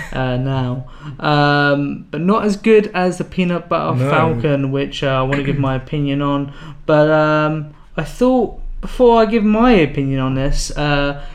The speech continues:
Speaker 2: since it's fresh in Jasper's memory,
Speaker 1: Oh, no.
Speaker 2: uh, you watched it yesterday, right?
Speaker 1: I did, yeah, yeah.
Speaker 2: Uh, so it's fresh in memory. What's your first impressions on the film?
Speaker 1: Um, it's a soulful joyride.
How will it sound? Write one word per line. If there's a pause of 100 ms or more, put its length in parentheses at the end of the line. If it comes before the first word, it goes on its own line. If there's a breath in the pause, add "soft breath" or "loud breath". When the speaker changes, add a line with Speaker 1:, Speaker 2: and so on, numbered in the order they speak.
(140 loud breath)
Speaker 2:
since
it's
fresh
in
Jasper's
memory,
Speaker 1:
Oh,
no.
Speaker 2:
uh,
you
watched
it
yesterday,
right?
Speaker 1:
I
did,
yeah,
yeah.
Speaker 2:
Uh,
so
it's
fresh
in
memory.
What's
your
first
impressions
on
the
film? (580 soft breath)
Speaker 1:
Um, (260)
it's (680 soft breath)
a
soulful (100)
joyride.